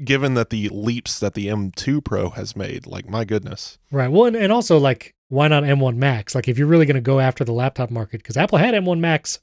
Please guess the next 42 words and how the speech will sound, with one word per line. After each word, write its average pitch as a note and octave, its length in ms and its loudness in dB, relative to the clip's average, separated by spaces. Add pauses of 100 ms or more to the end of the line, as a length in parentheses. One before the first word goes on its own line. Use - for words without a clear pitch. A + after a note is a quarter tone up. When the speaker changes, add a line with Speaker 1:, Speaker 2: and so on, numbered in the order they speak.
Speaker 2:
MacBook D3+ 300 -2
Pros D#3+ 340 4
before, C#3 460 2 (340)
but F3+ 100 0
they A3 60 8
were A#3+ 80 4
saying F3+ 220 2
it's C#3+ 160 0
up D3 100 -2
to C#3 80 0
thirty-four D#3+ 460 2
percent C3+ 340 -4
faster C3+ 380 0
than B2+ 160 0
the B2 240 -4
M D3+ 180 4
one B2+ 220 0
Pro. B2 420 0 (240)
And C3+ 120 -6
so D#3+ 100 6
with C#3+ 80 4
the F3 120 4
M F#3+ 140 2
two E3+ 160 2
Max C#3 460 0
now C3 180 2
out, A#2 320 -6
you're A#2+ 140 -6
like, G#2+ 180 -10
this C#3+ 240 2
slide B2 420 0
is A2 140 -4
moot. A2+ 420 -2
<laughs> - 120 -20
Like, - 300 0
it's, C4 220 -2 (480)
all A3+ 160 6
these F#3 100 8
comparisons C#3 640 4
are, A#2+ 320 -4
are B2 220 -4
old G#2+ 320 -6